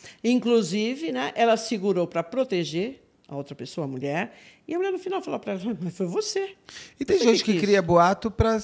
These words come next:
Speaker 2: pra, pra s-, parecer ser maior do que é, né?
Speaker 1: Também,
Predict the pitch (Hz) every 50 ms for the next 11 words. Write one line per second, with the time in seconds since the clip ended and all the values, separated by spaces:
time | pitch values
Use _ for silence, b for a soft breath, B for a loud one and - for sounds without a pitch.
0 | - - - - - 208 208 208 202 202 202 196 196 196 190 190 190 185 _ _
1 | _ _ _ _ _ - 185 180 180 - - - - - - _ _ _ _ -
2 | 190 196 185 175 - 190 175 - 208 185 196 196 196 196 - - 208 160 120 120
3 | - - - _ _ _ _ _ _ _ _ - - - 480 480 269 180 151 147
4 | 143